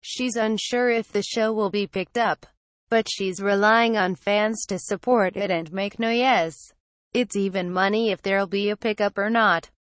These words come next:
her post continued, "and we've all got to want to do it, and that may be talking to get us all over the line. But if you support the idea of McLeod's Daughters coming back, let me know. It will help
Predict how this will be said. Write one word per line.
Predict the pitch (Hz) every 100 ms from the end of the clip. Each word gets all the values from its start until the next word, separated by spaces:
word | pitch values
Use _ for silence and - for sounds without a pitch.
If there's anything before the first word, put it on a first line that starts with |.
| _
her | -
post | 143 175 226 -
continued, | - 208 196 190 196 202 220 269 _ _
"and | 220 220
we've | 226 208
all | 185 196 240
got | 254 285
to | - 294
want | 247 254 247
to | 202
do | 185
it, | 202 196
and | 175
that | 170 208 240
may | 226 247
be | 269 294
talking | 247 214 196 226 226
to |
get | 170 180
us | 175 -
all | 196 185
over | 180 226 240
the | 190
line. | 185 220 240 170 156 _ _ _ _ _ _ _
But | 190 220
if | 226 214
you | 247 254
support | 247 175 - 208 220
the | 202 196
idea | 214 214 226 220
of | 202
McLeod's | 196 196 - 208 214 180 170
Daughters | - 220 226 202 185
coming | - 220 226 247 226
back, | 196 208 -
let | 196 220 247
me | 262
know. | 247 247 160 160 - _ _ _ _ _ _
It | 262 294
will | 311
help | 262 269